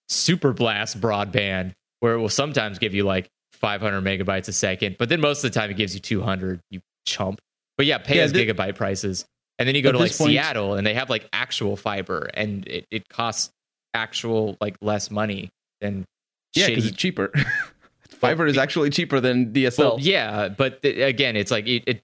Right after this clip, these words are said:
Speaker 1: it, uh, the U S is a mi-, is a mistake in terms of infrastructure. So you have to, like, pick a place and then go down into it and go like, "Well,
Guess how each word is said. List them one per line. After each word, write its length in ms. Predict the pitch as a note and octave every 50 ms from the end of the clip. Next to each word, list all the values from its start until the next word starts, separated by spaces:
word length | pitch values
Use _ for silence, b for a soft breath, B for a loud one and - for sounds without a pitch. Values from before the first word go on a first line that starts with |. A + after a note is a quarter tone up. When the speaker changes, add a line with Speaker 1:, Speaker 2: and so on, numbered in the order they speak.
| _
Speaker 1:
it, 160 | - C3+ C3 - - _ _ _ _ _ _ _ _ _ _ _ _ B2+
uh, 80 | B2+
the 100 | B2 A#2 B2
U 120 | E3 F3+
S 120 | E3 B2+ C3
is 80 | A#2
a 60 | B2 A2
mi-, 140 | G#2 G#2+ -
is 180 | B2 A2 F#2+ G#2
a 40 | G2
mistake 580 | F#2+ G2 - - - - C3 G2+ G2 F#2+ - -
in 80 | A2+
terms 240 | G#2+ A#2+ G#2+ G2+ F#2
of 100 | G2+ F#2
infrastructure. 640 | G2 F#2+ - G#2 - - A2 G2+ - - G2 F2 F2
So 140 | F#2 - A#2
you 160 | A2+ G#2+ G#2 A2+
have 120 | B2 B2
to, 80 | - C#3
like, 260 | B2 A#2+ G#2+ F#2 - _ _ _ _ _ _ -
pick 180 | D#3 D3+ D3
a 60 | D3+
place 480 | - - - A#2+ A2 G#2 G2+ G2 - - -
and 120 | B2 A2 A2
then 300 | G#2+ G#2+ G#2+ G#2 G#2 -
go 180 | - A#2 A#2+ A#2
down 400 | G2 A#2+ A2 A2 A2 G#2+ G#2 G#2
into 300 | G#2 G2+ - - G2+ G2+
it 80 | G2
and 80 | G2+ F#2+
go 80 | G#2+
like, 180 | G2+ G2+ G2+ -
"Well, 400 | A#2+ B2+ B2+ B2+ B2 A#2+ A2+